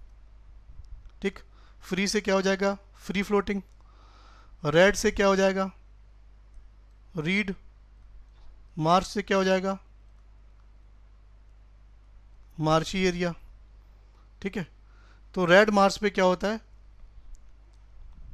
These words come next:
स्कूल चल रहे हैं, किसके लिए,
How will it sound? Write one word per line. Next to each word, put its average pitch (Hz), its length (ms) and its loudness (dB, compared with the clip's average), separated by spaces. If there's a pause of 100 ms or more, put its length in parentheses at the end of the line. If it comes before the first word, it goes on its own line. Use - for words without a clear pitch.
(340)
स्कूल 202 400 -6
चल 160 180 -2
रहे 135 140 -4
हैं, 123 120 -10 (4000)
किसके 196 320 -6
लिए, 214 220 -6